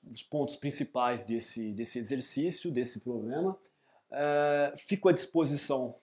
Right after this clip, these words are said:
pra tirar uma eventuais dúvidas ou comentários que você venha fazer. Não hesite em entrar em contato comigo pelas redes sociais ou faça um comentário no vídeo.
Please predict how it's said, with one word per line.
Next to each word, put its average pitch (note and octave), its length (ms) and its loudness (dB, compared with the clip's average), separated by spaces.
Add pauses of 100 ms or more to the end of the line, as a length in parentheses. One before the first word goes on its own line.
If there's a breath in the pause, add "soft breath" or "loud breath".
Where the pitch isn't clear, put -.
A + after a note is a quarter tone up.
pra B2 160 -6
tirar B2 300 -2
uma A#2+ 200 -2
eventuais A#2 640 -4
dúvidas G#2+ 800 -4 (240 soft breath)
ou C3 100 -6
comentários A#2+ 640 -4
que - 80 -12
você A2 540 -6
venha A2+ 280 -4
fazer. C#3+ 540 0 (280 soft breath)
Não C#3 140 -4
hesite C#3 360 -2
em C3 40 -2
entrar A#2+ 200 -4
em A2 40 -6
contato A2+ 460 -8
comigo A2+ 580 -6 (200)
pelas A2 240 -10
redes A#2 160 -6
sociais G3 680 6 (100)
ou A#3 280 10
faça G3+ 320 4
um G3+ 40 -2
comentário F3+ 520 2
no E3+ 120 2
vídeo. A#2 480 -2